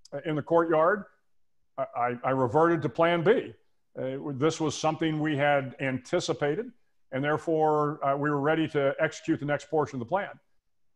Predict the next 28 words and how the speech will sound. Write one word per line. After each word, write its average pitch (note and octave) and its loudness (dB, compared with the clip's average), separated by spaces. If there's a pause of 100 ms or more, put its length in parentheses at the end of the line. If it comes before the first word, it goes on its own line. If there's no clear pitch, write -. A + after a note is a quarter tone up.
(220)
When D#3 0
I D#3 4
got F#3+ 2
the F#3 4
word F3+ 6
that, D3+ 2
uh, C#3 2
that C3+ -2
they D3+ 0
had C3+ 0
identified D3+ 2
bin C#3+ -2
Laden D3 2
on C3+ -2
the B2 -4
target, C3 0
this C3+ -10
was B2+ -6
the, B2 -2 (440)
from D#3+ -2
the D3 -2
ground D#3 0
force D3+ 0
commander C#3+ -4
came C#3 -6
the, B2+ -2 (220)
the B2 -6
call, C#3 0